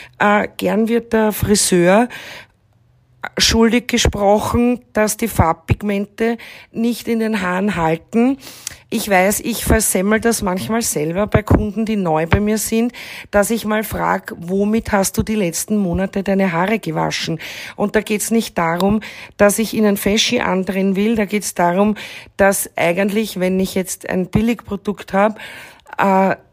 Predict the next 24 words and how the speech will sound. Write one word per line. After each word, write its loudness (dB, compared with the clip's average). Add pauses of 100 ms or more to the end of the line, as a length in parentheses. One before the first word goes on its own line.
(200)
ich -2
keine 2
Farbe 4
einschleusen 0
kann -2
oder 2
wenn 2
ich 2
sie 0
einschleusen 2
kann, 0 (280)
sie 0
einfach 2
nicht -4
hält. 2
Also 2 (260)
hier 4
auch 2
der -4
Tipp, -4
falls 0
uns 2
Friseure 0
zuhören, 2